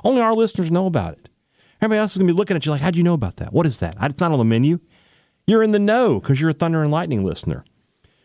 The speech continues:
So enjoy one of that or any of their great gelatos or milkshakes. That's the perfect treat to cool you down in the middle of the afternoon. Head over to five oh nine University Drive for a sweet treat at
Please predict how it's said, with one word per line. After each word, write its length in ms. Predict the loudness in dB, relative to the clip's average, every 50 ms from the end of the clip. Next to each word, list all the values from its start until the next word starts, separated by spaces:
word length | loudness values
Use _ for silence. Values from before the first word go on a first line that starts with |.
| _ _ _ _ _
So 140 | 0 0 2
enjoy 240 | 2 2 2 2
one 140 | 2 2 2
of 40 | 2
that 180 | 2 0 0 -2
or 80 | -2 0
any 240 | 0 0 2 2 2
of 160 | 2 0 0
their 160 | -2 -2 -2
great 260 | 0 0 0 0 -2 -2
gelatos 520 | -2 0 0 2 2 2 2 0 0 0 0
or 60 | 0
milkshakes. 560 | 2 2 0 0 -2 -2 -2 -2 -2 -2 -2
That's 200 | -4 -4 -2 -2
the 100 | -4 -4
perfect 420 | -2 0 -2 0 -2 -6 -8 -4
treat 220 | -2 -2 -2 -2 -4
to 60 | -6
cool 220 | -2 0 2 2
you 80 | 2 2
down 240 | 2 0 -2 -2 -2
in 60 | 0
the 80 | 0 0
middle 240 | 2 2 2 2
of 80 | 2 2
the 80 | 2 0
afternoon. 560 | 0 -2 -4 -2 -2 0 0 0 0 -2 -4 -8 -18 _ -2
Head 120 | 0 0
over 140 | 2 0 0
to 80 | -2 -2
five 340 | -2 -2 0 0 0 0
oh 100 | 0 0
nine 280 | 0 -2 -2 -2 -2 -2
University 500 | -2 -2 0 0 0 -2 -2 -2 -4 -2
Drive 380 | 0 0 0 2 2 0 0 -2
for 160 | -2 -2 0
a 60 | -2
sweet 340 | -2 0 0 0 0 -2 -2
treat 340 | 0 0 0 0 -2 -4 -10 _ _ _ _ -6
at 300 | -4 -4 -4 -4 -8